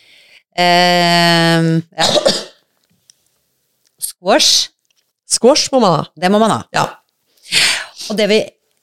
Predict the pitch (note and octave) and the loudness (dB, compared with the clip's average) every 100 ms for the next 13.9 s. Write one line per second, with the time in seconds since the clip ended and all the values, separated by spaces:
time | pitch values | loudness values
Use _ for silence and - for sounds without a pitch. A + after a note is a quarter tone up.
0 | _ - A3 G3 G#3+ G#3 E3 F#3+ G3 G3+ | _ -4 0 2 2 2 0 0 0 -2
1 | - D#3+ F3 F3+ E3+ D#3+ E3 - E3+ E3 | -2 -2 2 2 2 2 0 -2 -2 0
2 | D3 - F3 C3+ - C3 C#3 D3+ C3 B2 | 0 0 0 0 -2 -6 -2 0 0 0
3 | B2 - D3 A#2 A2 A#2 - - A#2 G#2+ | -2 -2 -2 0 0 -2 -2 -2 -2 -2
4 | F#2 - B2 B2+ C3+ A2 A2+ - C3+ B2 | -6 -4 -2 0 0 0 0 0 0 0
5 | G#2 G2 F#2+ _ B2 B2 C3 C3 A#2+ A2+ | 0 -2 -4 _ -4 0 2 2 0 0
6 | B2+ A#2 A#2 A#2 A2+ A#2+ - - - - | -2 -4 -2 0 0 -4 -4 -2 0 0
7 | A#2 A#2+ - - E3+ B2 G2 G#2+ A2 F3 | 0 0 0 0 0 2 0 -2 0 2
8 | E3+ C#3 C3 C3 C3 - - - - - | 2 2 0 0 -2 -4 -18 -16 -16 -18
9 | _ F3 E3+ - F#3 C4 C#4+ - F#3 E3+ | _ -2 -2 0 2 2 0 -2 -4 0
10 | G3+ F3+ - E3+ F#3+ G3 E3+ G3 - - | 0 0 -2 -2 0 -2 -2 -4 -2 0
11 | D3 B2 - F3+ D3 - - - - F#3+ | 2 2 0 0 0 -4 -8 -8 -4 0
12 | D4+ - _ - - _ _ _ _ F#3 | 0 0 _ -6 -6 _ _ _ _ -2
13 | F#3 - - E3 E3 - E3+ F3 | -2 -4 -6 -2 -2 -4 -2 0